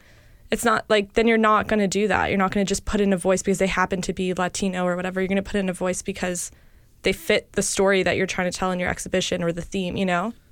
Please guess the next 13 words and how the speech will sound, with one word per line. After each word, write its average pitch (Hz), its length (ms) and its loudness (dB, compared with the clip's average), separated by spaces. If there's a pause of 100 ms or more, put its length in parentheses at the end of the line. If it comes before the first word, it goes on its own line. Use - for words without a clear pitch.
Um, 196 640 2 (260)
I 226 100 4
mean, 233 160 4
obviously, 220 1000 2 (1200)
art 233 180 6
is 262 120 4
gonna 247 180 0
speak 233 240 -4
to 240 120 2
a 226 40 4
group 214 220 -2
of 214 80 -2
people 202 540 0